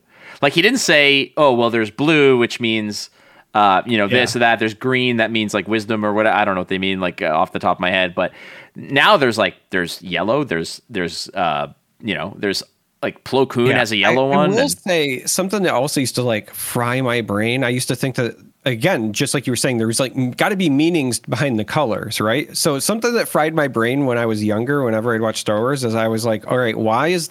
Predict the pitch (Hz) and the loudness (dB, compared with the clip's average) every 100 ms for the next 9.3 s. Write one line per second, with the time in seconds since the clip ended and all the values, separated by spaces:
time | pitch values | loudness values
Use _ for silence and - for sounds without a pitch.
0 | _ 131 123 120 - 123 104 160 165 165 | _ -2 0 -2 -4 -6 -2 -2 0 0
1 | 156 143 117 143 131 123 120 113 110 - | 0 -2 -2 -4 -2 0 0 -2 -4 -12
2 | _ _ _ _ 127 123 127 107 101 120 | _ _ _ _ -4 -2 0 -2 -2 -4
3 | - _ _ _ _ - 139 143 131 123 | -8 _ _ _ _ -4 -2 0 0 0
4 | 113 - 117 107 98 110 - _ _ _ | -4 -4 -2 0 -2 -4 -8 _ _ _
5 | 127 131 131 139 131 - 156 143 127 - | -4 -2 0 0 -2 0 0 0 -2 0
6 | 151 151 135 123 107 - - - 139 151 | 0 0 0 -2 -2 -6 -8 -4 -2 0
7 | 151 143 127 120 - - 143 123 117 110 | 0 0 0 -2 -4 -2 0 2 0 -2
8 | _ 123 127 143 143 131 117 110 113 98 | _ -4 -2 0 0 0 0 0 -2 0
9 | 95 92 - | -2 -4 -8